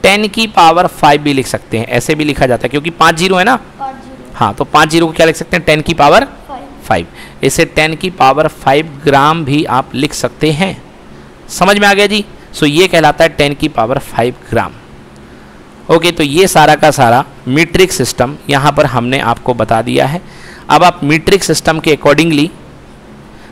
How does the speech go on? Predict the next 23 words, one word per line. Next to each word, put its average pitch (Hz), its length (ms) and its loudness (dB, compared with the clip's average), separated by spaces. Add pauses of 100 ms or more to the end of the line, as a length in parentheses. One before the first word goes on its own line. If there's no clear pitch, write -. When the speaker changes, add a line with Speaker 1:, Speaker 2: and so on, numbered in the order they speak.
Speaker 1:
जैसा 175 380 2
जिसको 156 400 -4
चाहें 151 340 0 (200)
बदल 135 280 2
सकते - 320 -8
हैं। 104 140 -8 (420)
थोड़ी 185 180 4
सी 196 120 2
आपको 180 200 -2
प्रैक्टिस 165 520 -2
ज़रूर 135 240 0
करनी 127 280 -2
पड़ेगी। 120 400 -4 (200)
ओके, 185 300 -2 (480)
तो 139 100 2
मीटर 160 360 2
को 165 120 2
किलोमीटर 151 520 2
में, 147 260 0
डेसीमीटर 160 540 2
को 147 100 0
मीटर 143 320 0
में, 151 340 0